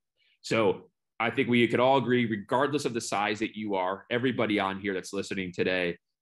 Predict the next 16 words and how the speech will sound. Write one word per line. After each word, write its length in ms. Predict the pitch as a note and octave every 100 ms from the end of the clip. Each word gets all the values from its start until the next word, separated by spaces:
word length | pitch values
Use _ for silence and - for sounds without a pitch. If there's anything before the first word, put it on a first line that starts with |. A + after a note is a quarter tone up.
| _
uh, 180 | G2+ F#2+ -
meaning 280 | A#2 A2+ G#2+
the 80 | G2
size 320 | - G2+ G2+
of 60 | G2
employer, 320 | F#2 G#2 F#2+
where 160 | G#2+
you 140 | A2 G#2+ -
fall 260 | A2 G#2
in 60 | G2
the 60 |
healthcare 480 | - G2+ - F#2+ F2+
landscape, 480 | G#2+ G#2+ G#2 - D#2+
marketplace, 840 | G#2 G2 - F2+ F#2 F#2 - - _
insurance 400 | G#2 C3 A2 G2
marketplace, 640 | F2+ F2+ F#2 F#2 F2 -